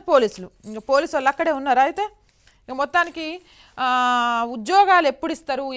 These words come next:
ఏజ్ అయిపోతుంది. ఆ, ఎనిమిదేళ్ల సంధి ఉద్యోగాల కోసం ఎదురు చూస్తున్నాం,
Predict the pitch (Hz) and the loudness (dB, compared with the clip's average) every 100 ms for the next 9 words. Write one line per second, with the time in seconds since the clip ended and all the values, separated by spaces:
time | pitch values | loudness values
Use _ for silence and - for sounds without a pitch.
0 | 262 302 330 311 262 254 240 233 254 247 | 0 0 -2 -4 -6 -8 -8 -8 -8 -8
1 | - _ _ _ - 220 254 277 320 330 | -12 _ _ _ -12 -8 -2 -2 -2 -2
2 | 294 330 320 311 311 277 214 285 285 277 | 0 0 0 -2 -4 -8 -2 0 2 2
3 | 269 254 302 269 247 302 269 - 254 233 | 0 -2 -2 -2 -2 -2 -4 -6 -6 -4